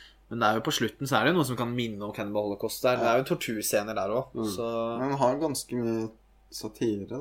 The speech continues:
Speaker 3: Den er ganske morsom.
Speaker 2: Mm.
Speaker 1: Ja.
Speaker 3: Og
Speaker 2: For det er jo liksom
Speaker 3: den er
Speaker 2: ting man har
Speaker 3: veldig
Speaker 2: tenkt rundt det.
Speaker 3: politisk, da.
Speaker 2: Mm.
Speaker 1: Ja.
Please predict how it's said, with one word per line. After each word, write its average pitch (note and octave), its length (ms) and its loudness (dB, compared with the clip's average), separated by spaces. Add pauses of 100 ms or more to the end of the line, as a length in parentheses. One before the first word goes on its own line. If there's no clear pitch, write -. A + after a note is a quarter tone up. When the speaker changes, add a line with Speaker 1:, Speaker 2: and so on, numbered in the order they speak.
(100)
Speaker 3:
Den G2+ 100 -2
er A2+ 100 0
ganske C#3+ 240 -6
morsom. C#3 500 -8 (380)
Speaker 2:
Mm. B2+ 140 0
Speaker 1:
Ja. B2 200 -2 (460)
Speaker 3:
Og B2 520 4
Speaker 2:
For A#2+ 60 8
det - 60 12
er F3+ 60 12
jo D#3 40 6
liksom C#3+ 180 2
Speaker 3:
den A#2 40 6
er B2 100 8
Speaker 2:
ting A#2+ 80 6
man - 20 6
har C3 80 8
Speaker 3:
veldig A2+ 180 4
Speaker 2:
tenkt A2 160 0
rundt B2+ 120 4
det. A2 80 4 (100)
Speaker 3:
politisk, - 260 -6
da. G#2+ 100 -10 (180)
Speaker 2:
Mm. G#2 260 -2 (1600)
Speaker 1:
Ja. A#2 180 -2